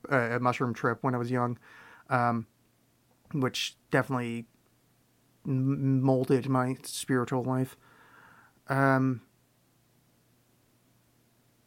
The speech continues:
what, are there any other sh-, yeah, I mean, that's whatever. That's, there, there's, there's probably a ton more, but those are kind of the ones that jump to my mind right now. Lately, I've been dealing with this,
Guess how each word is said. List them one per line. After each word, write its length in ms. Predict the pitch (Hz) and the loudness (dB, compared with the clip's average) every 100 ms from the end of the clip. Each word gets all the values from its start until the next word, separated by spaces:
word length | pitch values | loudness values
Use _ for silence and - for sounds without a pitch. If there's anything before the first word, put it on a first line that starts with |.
| _ | _
what, 180 | 160 220 | -2 -2
are 40 | - | 0
there 380 | 170 185 202 | -4 -2 0
any 200 | 233 220 | 2 2
other 80 | 170 | 0
sh-, 140 | 127 - | -2 0
yeah, 260 | 185 196 175 | 6 8 6
I 80 | 180 | 4
mean, 160 | 170 143 | 2 2
that's 180 | 131 | 0
whatever. 320 | 113 104 101 104 | -2 -8 -8 -4
That's, 360 | 139 - - - - - - - - - _ _ - | -4 -4 -10 -16 -18 -18 -18 -20 -20 -20 _ _ 2
there, 140 | 170 | 2
there's, 320 | 165 180 165 | 4 4 4
there's 220 | 139 175 | 4 0
probably 240 | - 175 143 | 6 6 6
a 40 | |
ton 200 | 135 147 | 4 2
more, 120 | 127 | 4
but 120 | 127 139 | 4 4
those 180 | 170 | 6
are 100 | 151 135 | 4 4
kind 160 | 143 | 2
of 60 | 131 | 0
the 60 | |
ones 220 | 127 127 123 | 2 0 -2
that 120 | - | -6
jump 200 | 135 120 | -6 -2
to 60 | 131 | -2
my 80 | |
mind 240 | 123 123 123 | 0 0 0
right 140 | 127 | -2
now. 320 | 131 127 123 - | -2 -4 -4 -8
Lately, 400 | - 156 190 147 | -2 0 4 4
I've 60 | |
been 100 | 135 131 | 4 2
dealing 240 | 135 131 | 4 2
with 120 | 127 | 0
this, 320 | 131 113 - | -2 -6 -10